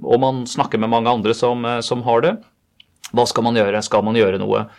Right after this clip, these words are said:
Eh, og, eh, svaret på det kommer jo an på hvor, eh,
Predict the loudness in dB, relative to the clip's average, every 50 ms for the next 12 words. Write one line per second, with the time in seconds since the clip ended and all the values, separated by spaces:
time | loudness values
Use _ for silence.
0 | -20 -20 -20 -20 _ -20 _ -4 -2 0 0 0 0 0 0 0 -2 -2 2 2
1 | 2 2 4 6 6 6 6 4 0 -6 -10 -18 _ _ _ _ _ _ _ _
2 | -4 0 2 2 2 2 2 2 2 0 2 0 0 4 4 4 2 2 -2 -2
3 | 2 2 2 2 2 -4 -10 -14 -12 -6 -2 0 0 0 -2 -4 -6 -10 -10 -6
4 | -4 -2 0 0 0 0 0 -2 -2 -4 -6 -6